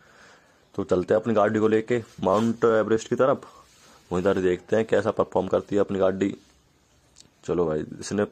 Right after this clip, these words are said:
आज वैसे स्लिप बहुत मारी गाड़ी अपनी, क्योंकि स्नो पड़ रही है ना। ऊपर से हमने इसके च-, टायरों में चेन भी नहीं बांधी।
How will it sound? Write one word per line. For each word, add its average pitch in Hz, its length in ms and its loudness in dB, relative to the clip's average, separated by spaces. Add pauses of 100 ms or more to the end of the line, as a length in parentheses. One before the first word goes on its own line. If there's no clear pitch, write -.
(220)
आज 92 220 0
वैसे 98 300 0
स्लिप 98 240 -2
बहुत 87 200 2
मारी 85 240 -2
गाड़ी 101 240 0
अपनी, - 220 -4
क्योंकि 95 340 -6
स्नो 95 220 -4
पड़ 90 160 -4
रही - 200 -6
है 95 60 -4
ना। 104 160 -8 (460)
ऊपर 95 220 -2
से 98 80 -4
हमने 90 180 -2
इसके 101 200 -4
च-, 98 160 -4
टायरों 98 380 2
में 101 100 0
चेन 92 280 0
भी 92 80 0
नहीं 90 180 -4
बांधी। 85 380 -2